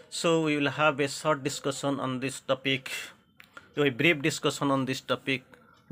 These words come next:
death and rebirth. As know, birth, birth and death are ceaseless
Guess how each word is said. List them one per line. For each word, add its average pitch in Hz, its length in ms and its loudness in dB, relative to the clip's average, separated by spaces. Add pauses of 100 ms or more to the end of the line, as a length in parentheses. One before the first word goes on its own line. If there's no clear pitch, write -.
(120)
death 165 300 6
and 135 180 4
rebirth. 110 680 -2 (640)
As 165 300 2
know, 143 300 2 (1000)
birth, 156 480 6 (560)
birth 185 340 6
and 165 280 2
death 170 260 4
are 151 120 4
ceaseless - 720 -2